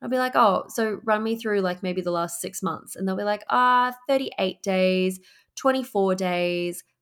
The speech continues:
forty-five days." And I'm like, "No, this is a irregular cycle."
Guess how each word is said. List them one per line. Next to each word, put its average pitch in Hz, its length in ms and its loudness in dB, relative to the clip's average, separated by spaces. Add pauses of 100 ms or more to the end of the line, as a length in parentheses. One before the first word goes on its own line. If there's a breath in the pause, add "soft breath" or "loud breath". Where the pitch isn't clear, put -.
forty-five 185 680 2
days." 170 320 2
And 156 80 -4
I'm 156 40 -4
like, - 180 -4
"No, 147 220 -4
this 180 220 -6
is 185 120 -4
a 185 300 0
irregular 156 580 -2
cycle." - 580 -6